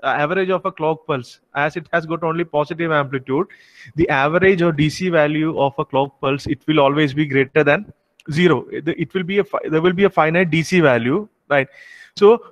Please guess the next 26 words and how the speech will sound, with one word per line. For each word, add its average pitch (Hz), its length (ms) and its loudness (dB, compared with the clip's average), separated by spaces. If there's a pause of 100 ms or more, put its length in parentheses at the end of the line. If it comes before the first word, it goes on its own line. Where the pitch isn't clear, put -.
when 165 160 2
you 208 80 2
are 220 80 2
multiplying 208 1000 0 (340)
a 185 100 -4
signal, 180 400 -6
sinusoid, 160 840 -2 (600)
with 220 200 0 (240)
some 190 320 -4
other 180 240 2
signal 185 400 -4
which 160 140 -6
has 185 260 0
a 190 80 -2
finite 165 480 0
D 175 140 0
C 208 180 -4
value, 143 420 0
so 165 140 -2
it's - 180 -6
like, 196 220 -2
uh, 170 60 -2
if 165 240 -6
you 202 160 -6 (340)
remember 190 680 4 (260)
the 170 420 -2